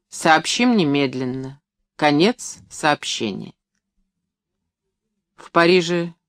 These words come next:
полиция выудила из сены голое тело утопленницы. На вид ей было восемнадцать-девятнадцать лет.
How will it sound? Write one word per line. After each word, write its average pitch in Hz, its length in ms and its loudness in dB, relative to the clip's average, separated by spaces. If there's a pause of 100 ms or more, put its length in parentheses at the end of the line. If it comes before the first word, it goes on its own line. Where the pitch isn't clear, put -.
(340)
полиция 160 680 2
выудила 156 560 0
из 147 180 0
сены 160 680 -4
голое 160 520 2
тело 156 420 -2
утопленницы. 120 920 -6 (760)
На 170 160 4
вид 226 220 2
ей 190 160 6
было 202 260 2
восемнадцать-девятнадцать 160 1500 -2
лет. 120 260 -6